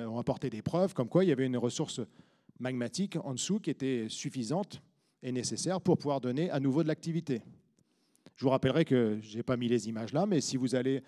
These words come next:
à Clermont-Ferrand, la place de Jaude, qui est le centre de Clermont-Ferrand, c'est un mare, un cratère d'explosion, le contact entre le magma et l'eau.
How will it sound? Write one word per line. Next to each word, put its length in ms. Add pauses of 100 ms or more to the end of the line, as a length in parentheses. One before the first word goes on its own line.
(180)
à 80
Clermont-Ferrand, 680
la 140
place 240
de 100
Jaude, 420 (520)
qui 80
est 20
le 120
centre 360
de 60
Clermont-Ferrand, 760 (460)
c'est 220
un 100
mare, 460 (800)
un 80
cratère 340
d'explosion, 540
le 100
contact 400
entre 240
le 80
magma 560
et 140
l'eau. 240